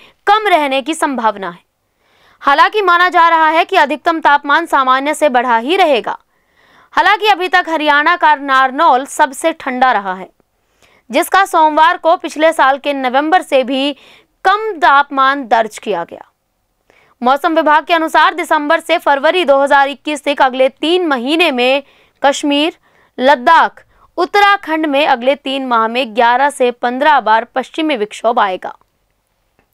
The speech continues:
पश्चिमी विक्षोभ के समय बर्फबारी का दौर देखने को मिलेगा।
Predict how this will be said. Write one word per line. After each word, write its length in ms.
पश्चिमी 360
विक्षोभ 400
के 160
समय 300
बर्फबारी 640
का 200
दौर 320
देखने 360
को 120
मिलेगा। 420